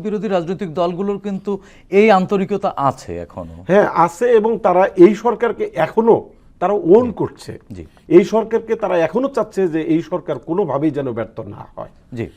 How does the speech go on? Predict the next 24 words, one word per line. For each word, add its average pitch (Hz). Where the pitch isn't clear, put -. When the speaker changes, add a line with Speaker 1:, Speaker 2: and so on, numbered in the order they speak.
Speaker 2:
এটা 185
তারা 190
আন্তরিকভাবেই 170
চাচ্ছে। -
Speaker 1:
এবং 208
আমরাও 156
চাচ্ছি 143
যে 120
সমাধানটা 120
হয়ে 135
যাক, 175
এই 117
রাষ্ট্রে 120
গণতন্ত্র 123
ফিরুক, 92
এই 120
রাষ্ট্র 107
মানুষের 123
হোক, 147
এই 131
রাষ্ট্র 104
কল্যাণ 92
রাষ্ট্র 92
হোক। 85